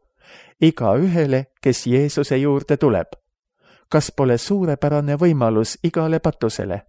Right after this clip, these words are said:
Teiseks põhjuseks, miks Jumal lubas Jeruusalemma säästa, oli Taavet. Tasub panna tähele, kui kaugele tulevikku võib avaldada mõju ühe inimese jumalakartlik elu.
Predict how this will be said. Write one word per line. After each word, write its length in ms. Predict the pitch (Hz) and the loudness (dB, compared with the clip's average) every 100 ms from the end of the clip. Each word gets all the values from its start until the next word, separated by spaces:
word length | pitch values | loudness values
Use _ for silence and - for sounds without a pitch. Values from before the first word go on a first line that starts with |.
| _ _ _ _ _ _ _ _ _ _ _ _ _ _ _ _ _ _ _ _ _ _ _ _ _ | _ _ _ _ _ _ _ _ _ _ _ _ _ _ _ _ _ _ _ _ _ _ _ _ _
Teiseks 540 | - 165 190 196 - - | 0 2 2 -4 -6 -4
põhjuseks, 760 | 156 143 143 143 147 - - - | -2 0 -2 0 -2 -2 -10 -6
miks 340 | 151 147 - - | -2 -2 -2 0
Jumal 460 | 139 165 127 107 113 | 2 2 2 2 2
lubas 380 | 139 120 113 | 2 0 0
Jeruusalemma 880 | 131 110 135 156 - 110 113 104 104 | 2 2 2 0 0 0 0 0 -2
säästa, 600 | 104 170 165 - - 135 123 - | 0 0 0 -4 -2 -2 -2 2
oli 240 | 156 156 | 2 2
Taavet. 640 | - 185 120 90 - - - _ _ _ _ _ - - - _ | 2 2 2 -2 -6 -20 -20 _ _ _ _ _ -20 -20 -20 _
Tasub 360 | 165 156 139 - | 0 2 0 2
panna 340 | 147 147 117 104 | 0 0 0 0
tähele, 500 | 180 170 143 135 131 _ - | 0 2 2 2 0 _ 0
kui 220 | 143 135 | 2 2
kaugele 560 | - 202 160 120 147 147 | 2 0 2 2 0 0
tulevikku 720 | 180 170 117 120 - - 127 | 2 2 2 0 -4 0 0
võib 320 | 117 131 123 | 4 2 2
avaldada 560 | 139 147 120 117 123 113 | 0 0 0 0 -2 0
mõju 440 | 120 156 139 113 - 185 | 0 2 2 2 2 0
ühe 300 | 143 120 113 | 0 0 0
inimese 500 | 156 180 135 131 - | 0 -2 -2 -6 -2
jumalakartlik 1040 | 113 131 160 143 131 139 147 - 147 147 - | 0 0 0 0 -2 -2 -4 -4 -6 -4 0
elu. 240 | 131 110 | 2 2